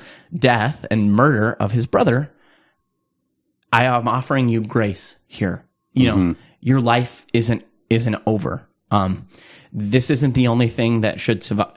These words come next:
Speaker 1: define you. In fact, uh, you know, God's grace in Jesus Christ,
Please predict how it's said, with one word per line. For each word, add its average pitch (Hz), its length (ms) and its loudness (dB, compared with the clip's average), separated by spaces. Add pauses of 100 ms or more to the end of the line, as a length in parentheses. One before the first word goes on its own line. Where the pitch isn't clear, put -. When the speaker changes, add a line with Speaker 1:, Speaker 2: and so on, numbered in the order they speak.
Speaker 1:
define 104 380 -2
you. 92 80 -2
In 98 80 -4
fact, 120 420 0
uh, 117 160 0
you 117 120 0
know, 101 160 -2
God's 123 320 0
grace 113 280 -2
in 117 160 0
Jesus 117 300 -4
Christ, 107 400 -2